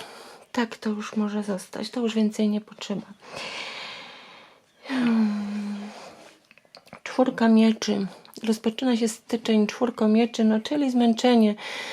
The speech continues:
Bardzo możliwe, że po Sylwestrze to zmęczenie, bo to takie trochę wygląda jak skacowanie, <laughs> czyli kac albo niewyspanie, albo jakieś takie zmęczenie też trochę, no,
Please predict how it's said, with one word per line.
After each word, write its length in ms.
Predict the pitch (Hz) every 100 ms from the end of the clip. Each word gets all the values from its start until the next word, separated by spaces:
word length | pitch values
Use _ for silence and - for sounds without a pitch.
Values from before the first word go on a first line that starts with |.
| - - -
Bardzo 580 | 240 254 262 269 240 247
możliwe, 540 | 233 233 240 240 220
że 140 | 214 214
po 160 | 220
Sylwestrze 640 | 214 226 214 214 214 - 214
to 140 | 214
zmęczenie, 640 | 202 208 214 214 247 220 208
bo 120 | 214
to 160 | 214
takie 280 | 214 214 214
trochę 340 | 214 214 214 214
wygląda 480 | 208 214 220 214
jak 340 | 208 196 196 - - - - - -
skacowanie, 920 | - - 220 208 214 214 226 208 208 220 -
<laughs> 220 | 226 -
czyli 280 | - 214 220
kac 420 | - 226 - - -
albo 380 | 202 196 196 190 - _ -
niewyspanie, 880 | 240 226 226 - 226 226 214 202 -
albo 340 | - - -
jakieś 400 | - 220 - 208
takie 460 | - 214 - 214 208 - - - - - - _
zmęczenie 840 | - - 226 226 220 - 233 233
też 240 | 220 220 214
trochę, 520 | - 220 214 - 220
no, 280 | 214 214